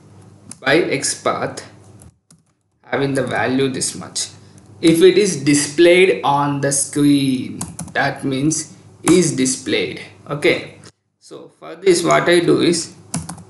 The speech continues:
if and else I'll do. If is displayed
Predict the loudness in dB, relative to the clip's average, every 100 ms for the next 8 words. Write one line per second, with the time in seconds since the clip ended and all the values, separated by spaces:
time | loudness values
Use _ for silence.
0 | -20 -20 _ -2 2 2 4 4 2 0
1 | -2 -2 -6 -8 -20 -20 -20 -20 -20 _
2 | -20 -20 -20 _ _ _ _ _ _ _
3 | _ _ _ _ _ -20 -8 -2 0 0
4 | -2 -4 -4 2 4 2 0 -4